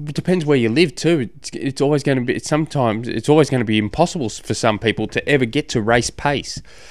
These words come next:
uh, uh, you know, as they leave their house because they live on the bottom of a hill, or they live on top of a hill, or they live, you know, in a really funny place. So,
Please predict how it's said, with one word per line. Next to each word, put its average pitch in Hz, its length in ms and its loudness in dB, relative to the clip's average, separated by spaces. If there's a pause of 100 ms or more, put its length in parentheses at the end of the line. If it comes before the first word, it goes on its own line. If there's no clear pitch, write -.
(220)
uh, 123 60 0
uh, 117 500 0
you 131 220 -2
know, 113 140 2
as 123 200 -2
they 123 100 4
leave 120 220 0
their 110 120 2
house 131 180 0
because 110 280 -6
they 113 100 4
live 110 500 -2 (220)
on 117 140 0
the 110 60 -2
bottom 117 260 2
of 107 120 -2
a 110 40 0
hill, 123 220 0
or 104 200 4
they 113 80 2
live 123 260 0
on 123 120 0
top 151 200 -2
of 107 120 -4
a 101 40 -2
hill, 95 240 -2
or 110 100 4
they 123 140 4
live, 123 320 -2 (460)
you 131 160 2
know, 127 200 4
in 127 160 -2
a 120 80 2
really 127 300 2
funny 127 260 2
place. 143 440 0
So, 120 360 -2